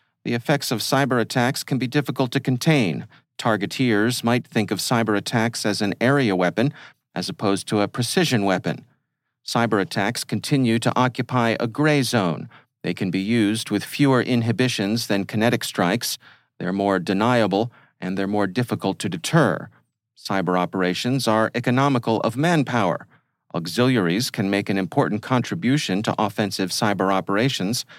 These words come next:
And finally, cyber operations are difficult to mount. They require both time and skill to prepare and pull off. He expects the world to see more of this in future conflicts.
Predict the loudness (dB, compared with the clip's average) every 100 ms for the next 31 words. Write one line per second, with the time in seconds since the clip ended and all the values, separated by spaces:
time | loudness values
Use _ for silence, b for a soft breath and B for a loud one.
0 | B B B -8 -2 2 2 2 0 -2
1 | B B -6 -2 0 2 2 0 0 0
2 | -2 -2 -4 0 0 0 0 -2 0 -2
3 | 0 0 2 0 -2 -12 _ _ -6 -4
4 | -6 -2 0 0 -2 0 -2 -2 -4 0
5 | 0 0 0 0 0 -2 -2 2 2 0
6 | B B B -6 -6 -2 0 2 0 0
7 | -4 -4 -4 0 2 0 -4 -14 _ _
8 | _ _ _ _ _ _ _ -4 -2 0
9 | -2 0 0 0 -2 2 4 4 2 -2
10 | -2 0 2 4 2 2 -2 -2 -2 -2
11 | -2 -2 0 -2 0 0 0 2 0 0
12 | -8